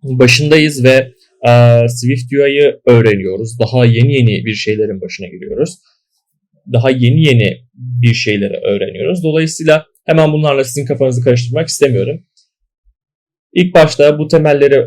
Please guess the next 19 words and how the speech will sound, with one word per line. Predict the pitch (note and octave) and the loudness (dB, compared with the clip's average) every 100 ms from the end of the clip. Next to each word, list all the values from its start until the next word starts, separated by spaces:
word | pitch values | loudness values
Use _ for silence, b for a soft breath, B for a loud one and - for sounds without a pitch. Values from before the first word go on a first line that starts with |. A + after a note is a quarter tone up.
| - | -2
oturttuktan | D3 D3+ - B2+ B2+ A#2 | -8 -8 -10 -6 0 0
sonra | A#2 G#2+ G#2+ C#3+ - - _ | 0 -2 -2 -2 -4 -10 _
yavaş | D3+ D3 A#2+ B2 | 2 2 2 0
yavaş | A#2+ E3+ - - - | 0 -2 -4 -10 -2
artık | A#2+ B2 B2+ | 0 0 2
oralara | B2+ G#2 G2+ | 4 4 2
da | C3 | 0
geçiyor | B2+ A#2+ B2+ D#3 | -2 -2 0 0
olacağız. | A#2+ C3 A#2 A#2+ - - _ _ _ _ | 2 0 0 -2 -6 -16 _ _ _ _
Spacer | - - A3 A3 G#3 F#3+ F#3 | -20 -2 2 2 4 2 2
videomuzun | F3+ F3+ E3+ E3+ G3 | 2 2 2 0 0
sonuna | G3 F3 F3+ | 2 2 2
geldik | D3+ A#2+ A2+ | 4 4 2
arkadaşlar. | A#2 A2+ A2+ A2 - D3 F3 | 0 0 0 -2 0 -2 0
Beni | D3+ D3 | -2 -2
dinlediğiniz | D3 D3+ C#3+ D3 C3 | -4 -4 -4 -6 -8
için | - B2+ | -12 -8
teşekkür | C3+ C#3+ B2 D3+ | -4 -4 0 2
ederim. | A#2+ A2+ - | 2 0 -4